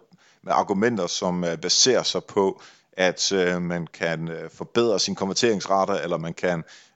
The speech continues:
løbe hurtigere. Altså sådan noget, som er helt faktuelt, øh, bevisligt, øh, noget, der kan lø-, øh, lade sig gøre. <laughs> Og her glemmer vi alt, der hedder, øh, alternative facts. Men altså alt, hvad der sådan helt faktuelt kan lade sig gøre. Men den slags kampagner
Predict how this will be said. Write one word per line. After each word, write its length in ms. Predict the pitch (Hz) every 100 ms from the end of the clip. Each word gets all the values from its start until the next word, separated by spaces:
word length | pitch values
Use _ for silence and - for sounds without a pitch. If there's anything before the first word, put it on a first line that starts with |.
| 90
løbe 200 | 110 98
hurtigere. 500 | 90 117 117 117 110
Altså 160 | 98 123
sådan 60 |
noget, 140 | 160 147
som 120 | 143
er 60 | 123
helt 200 | 151 110 -
faktuelt, 920 | 135 170 - 113 104 87 - - - -
øh, 300 | 98 92 85
bevisligt, 840 | 92 95 175 - - 90 80 -
øh, 160 | 92 87
noget, 140 | 95
der 60 | 92
kan 140 | 95
lø-, 220 | 87 - 87
øh, 160 | 90
lade 100 | 92
sig 120 | 92
gøre. 280 | 90 85 98 - - - -
<laughs> 380 | 127 - - -
Og 60 | -
her 140 | 123
glemmer 280 | 113 113 101
vi 80 | 101
alt, 160 | 101
der 120 | 98
hedder, 280 | 90 95 92
øh, 260 | 85 95 87
alternative 460 | 98 101 98 95 90
facts. 440 | - 90 - - - - -
Men 240 | - 117 110 -
altså 180 | 113
alt, 180 | 120 147
hvad 80 | 135
der 60 | 123
sådan 160 | 147
helt 200 | 156 -
faktuelt 380 | 131 151 101 85
kan 60 | 92
lade 80 | 87
sig 140 | 85
gøre. 280 | 82 82 90 _ _ _ _ _ _ _ -
Men 160 | 110
den 220 | 104 143 139
slags 640 | - 117 127 - - - - - _ _ -
kampagner 580 | 127 120 117 127 127